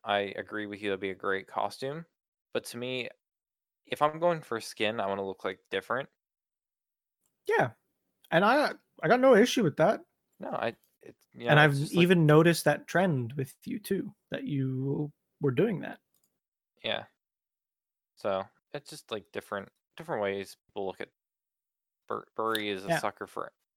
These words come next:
Speaker 1: I ca-, I can say this, that Burry is a little slut for any type of skin in a game. And if a, if a
Speaker 2: <laughs>
Speaker 1: game has a skin in it, they've
Speaker 2: Yeah.
Speaker 1: earned at least twenty bucks of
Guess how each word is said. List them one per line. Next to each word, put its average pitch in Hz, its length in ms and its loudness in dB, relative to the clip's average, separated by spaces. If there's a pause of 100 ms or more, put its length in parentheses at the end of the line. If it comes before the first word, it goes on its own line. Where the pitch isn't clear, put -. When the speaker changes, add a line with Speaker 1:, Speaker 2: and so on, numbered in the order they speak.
(100)
Speaker 1:
I 110 120 -2
ca-, - 160 -8 (880)
I 117 100 -2
can 139 180 -8
say 127 200 -2
this, 120 200 -6
that 101 300 -2 (260)
Burry 110 320 -4
is 104 120 -6
a 101 60 -4
little 98 200 -2
slut - 420 -4
for - 180 -10
any 101 220 -6
type - 280 -6
of 98 80 -12
skin - 240 -10
in 92 100 -10
a 92 40 -10
game. 95 340 -14 (100)
And 95 300 -10 (240)
if - 140 -10
a, 208 80 4 (500)
if - 80 8
a 113 120 6
Speaker 2:
<laughs> - 60 -2
Speaker 1:
game 123 260 2
has 113 260 2
a 101 100 -6
skin 113 360 -6
in 156 80 -6
it, 196 180 -4 (720)
they've 113 200 -4
Speaker 2:
Yeah. - 120 -6
Speaker 1:
earned 107 240 0
at 90 100 -4
least 101 260 -8
twenty 104 260 -2
bucks 95 260 -6
of 92 100 -12